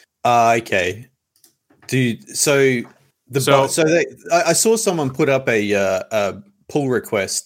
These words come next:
Speaker 1: to change a line in some code. Was that not in Go? I thought it was
Speaker 2: I
Speaker 1: Go.
Speaker 2: mean,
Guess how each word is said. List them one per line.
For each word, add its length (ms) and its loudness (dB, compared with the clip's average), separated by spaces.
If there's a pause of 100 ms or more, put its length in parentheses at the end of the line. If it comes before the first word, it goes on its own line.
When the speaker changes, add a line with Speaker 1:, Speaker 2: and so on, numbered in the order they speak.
Speaker 1:
to 340 -8 (440)
change 500 -6
a 80 -2
line 640 -6 (580)
in 380 -8
some 320 -2
code. 520 -2
Was 220 -2
that 180 0
not 200 -2
in 200 -2
Go? 360 -2 (160)
I 80 -4
thought 220 -2
it 100 -2
was 440 -8 (140)
Speaker 2:
I 60 2
Speaker 1:
Go. 40 4
Speaker 2:
mean, 240 2